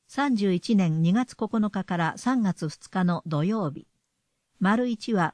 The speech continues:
午前九時から十時二十分。丸二は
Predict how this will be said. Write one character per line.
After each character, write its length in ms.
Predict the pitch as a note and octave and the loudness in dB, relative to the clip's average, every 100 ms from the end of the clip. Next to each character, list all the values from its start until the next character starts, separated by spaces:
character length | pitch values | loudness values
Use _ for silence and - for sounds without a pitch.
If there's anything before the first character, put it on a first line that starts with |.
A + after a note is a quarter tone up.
| F#3+ | -2
午 160 | A3 | 0
前 220 | A#3+ A3+ F3+ | 2 0 0
九 140 | B3+ | -2
時 100 | G3 | -2
か 140 | - D#3 | -2 -2
ら 140 | D#3 | 0
十 220 | G3+ A#3+ | 0 0
時 140 | F3 D3+ | 0 0
二 140 | D#3 | 0
十 160 | E3+ A3+ | -2 -8
分。 340 | - C3 - _ _ _ _ _ _ _ - | -8 -8 -8 _ _ _ _ _ _ _ -2
丸 240 | G#3 G#3+ | 0 2
二 160 | A3+ A3 | 2 2
は 240 | E3+ | 0